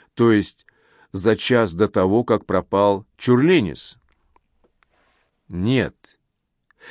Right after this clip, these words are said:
за час до того, как его исчезновение обнаружили. А до того охранники сидели перед дверью кабинета и ждали, боясь помешать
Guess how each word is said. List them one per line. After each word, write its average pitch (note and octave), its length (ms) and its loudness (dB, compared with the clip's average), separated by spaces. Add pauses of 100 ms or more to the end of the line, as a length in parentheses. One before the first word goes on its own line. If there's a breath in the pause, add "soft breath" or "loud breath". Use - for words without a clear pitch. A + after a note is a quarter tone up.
(140)
за G2+ 220 0
час C3+ 240 0
до G#2 120 0
того, B2+ 300 2
как G#2 220 -2
его A2+ 400 2 (600 soft breath)
исчезновение A#2+ 920 0
обнаружили. G#2+ 1000 -4 (1160 loud breath)
А A#2 120 2
до C#3 120 2
того F3+ 280 6
охранники D3 540 2
сидели C3 540 2
перед A#2+ 260 0
дверью B2 280 2
кабинета B2 760 0
и A2+ 160 -2
ждали, C3+ 360 2
боясь A#2+ 420 0
помешать A2+ 600 -2